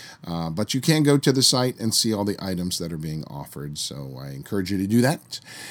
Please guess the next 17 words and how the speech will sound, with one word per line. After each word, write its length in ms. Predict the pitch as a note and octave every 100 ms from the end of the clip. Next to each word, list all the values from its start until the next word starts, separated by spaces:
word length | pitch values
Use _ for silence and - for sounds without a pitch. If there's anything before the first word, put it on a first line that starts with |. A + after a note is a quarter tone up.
| - -
And 160 | G#2
while 160 | G#2+ A2+
you're 180 | G#2+ -
at 160 | A2
it, 100 | C#3+
why 120 | B2 B2
don't 100 | C3+
you 60 |
go 120 | C#3
check 280 | C3 - B2
out 260 | B2 A2+ -
quicker 340 | - D3+ C#3+
than 220 | A#2 A#2
the 160 | G#2+ G#2 -
eye 360 | G#2 G#2 A#2 G2+
dot 340 | E2+ D2 -
com, 460 | - F2 D#2+ F2+